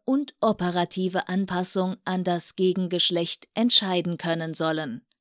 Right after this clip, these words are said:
Eine der Autorinnen des Aufrufs schreibt erläuternd auf Twitter, "Rike Hümpel, at Rike oben." In der Welt fordern wir den Ö R R auf,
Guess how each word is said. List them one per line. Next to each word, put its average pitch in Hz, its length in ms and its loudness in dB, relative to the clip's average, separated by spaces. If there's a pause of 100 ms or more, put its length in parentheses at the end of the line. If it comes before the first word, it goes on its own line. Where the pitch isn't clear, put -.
(360)
Eine 220 360 2
der 180 260 0
Autorinnen 180 720 -2
des - 300 -4
Aufrufs 180 640 -4
schreibt 196 420 -2
erläuternd 208 720 -2
auf 165 200 -4
Twitter, 175 500 -2 (500)
"Rike 220 460 0
Hümpel, 185 460 2 (220)
at 170 300 -6
Rike 180 400 0
oben." 165 380 -4 (1080)
In 226 180 6
der 226 180 6
Welt 233 320 0
fordern 170 580 0
wir 170 280 4
den 160 360 -2
Ö 190 180 6
R 170 340 -2
R 180 280 -2
auf, 185 380 -2